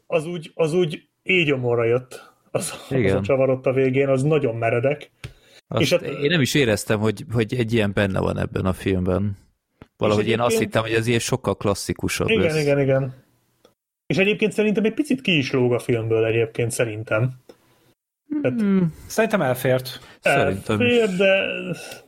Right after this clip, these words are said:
Speaker 1: nem tudom.
Speaker 2: Meg
Speaker 1: Én
Speaker 2: lett volna nélküle
Speaker 1: Meg
Speaker 2: is,
Speaker 1: lett volna
Speaker 2: de
Speaker 1: nélküle is.
Speaker 2: de
Speaker 1: Jó,
Speaker 2: igen.
Speaker 1: nem baj, hogy benne van.
Speaker 2: Nem.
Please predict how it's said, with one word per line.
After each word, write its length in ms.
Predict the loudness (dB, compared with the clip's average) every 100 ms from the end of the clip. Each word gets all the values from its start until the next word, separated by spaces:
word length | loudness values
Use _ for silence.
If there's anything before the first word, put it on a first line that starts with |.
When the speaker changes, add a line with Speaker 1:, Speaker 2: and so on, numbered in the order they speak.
| -20 _ -2
Speaker 1:
nem 180 | 0 0
tudom. 420 | 2 0 0 -8 _ -20 _ _ _ _ _ _ -4
Speaker 2:
Meg 160 | 0
Speaker 1:
Én 60 | 2
Speaker 2:
lett 140 | 0
volna 200 | 0 0
nélküle 520 | 2 2 2 0 2 2
Speaker 1:
Meg 100 | 2
Speaker 2:
is, 60 |
Speaker 1:
lett 140 | 0 2
volna 180 | 2
Speaker 2:
de 60 | 2
Speaker 1:
nélküle 440 | 2 0 0 0
is. 360 | 2 0 -2 -4
Speaker 2:
de 240 | 0 2 2
Speaker 1:
Jó, 100 | 0 -4 -4 -4 0
Speaker 2:
igen. 160 | 2
Speaker 1:
nem 160 | 2 2
baj, 120 | 2
hogy 140 | 2 0
benne 240 | 0 2
van. 300 | 2 0 -6 _ _ _ -12
Speaker 2:
Nem. 380 | -4 -2 -2 -4